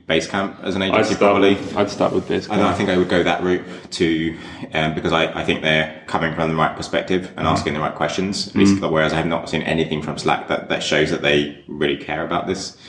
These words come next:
Speaker 1: Um, and it's, it's just become one of those cool things to use. I get frustrated. Uh, I think I mentioned on Twitter that, um, frustrated at seeing sort of web communities, uh, grow and, uh, w-,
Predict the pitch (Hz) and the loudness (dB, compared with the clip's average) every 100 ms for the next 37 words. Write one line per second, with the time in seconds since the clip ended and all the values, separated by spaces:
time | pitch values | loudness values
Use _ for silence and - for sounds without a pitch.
0 | - _ 76 73 76 73 76 73 - - | -20 _ -8 -6 -4 -4 -6 -10 -20 -2
1 | 82 69 - - - 98 - 113 95 87 | 0 2 0 -4 -6 0 4 4 4 2
2 | 82 80 80 - 87 82 85 82 82 87 | 4 2 0 2 2 2 0 0 4 4
3 | 98 95 82 87 85 - 87 - 87 - | 4 2 2 2 0 0 -2 -2 -6 0
4 | 85 82 80 80 80 78 78 76 - 82 | 0 2 0 0 -2 -4 -8 -10 -6 -4
5 | 82 80 80 80 78 - 87 80 78 - | -4 -2 -2 -2 -2 -2 0 2 0 0
6 | - - - - _ - 82 80 78 76 | -8 -16 -18 -20 _ -10 -6 -4 -4 -2
7 | 117 117 - 90 101 92 85 85 82 82 | 2 2 2 4 6 6 4 2 0 -4
8 | - - 87 80 95 - 92 82 78 82 | -8 -2 -2 2 2 2 0 0 0 0
9 | 76 - - - 76 76 73 78 87 82 | -4 -6 -14 -16 -10 -6 -6 -2 2 4
10 | 76 78 80 76 71 76 73 - - 82 | 4 2 2 0 -2 -6 -6 -10 -6 -6
11 | 73 73 90 87 - - | -6 -8 -10 -8 -10 -10